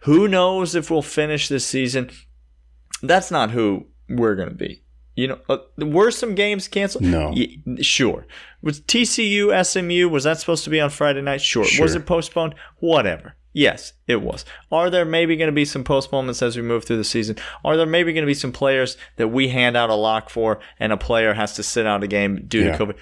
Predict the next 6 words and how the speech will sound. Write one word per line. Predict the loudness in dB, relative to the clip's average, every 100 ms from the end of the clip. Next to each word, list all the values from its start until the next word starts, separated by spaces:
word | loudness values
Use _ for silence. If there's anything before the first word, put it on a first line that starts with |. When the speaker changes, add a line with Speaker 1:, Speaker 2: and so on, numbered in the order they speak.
| -18
Speaker 1:
Fine. | -8 -2 0 0 -6 _ -2
Whatever. | 0 2 0 -2 -12 -20 _ -2
But | -2 -2 _ _ _ _ 0
we're | 2
watching | 2 -2 -4 -4
football. | -4 0 -2 -2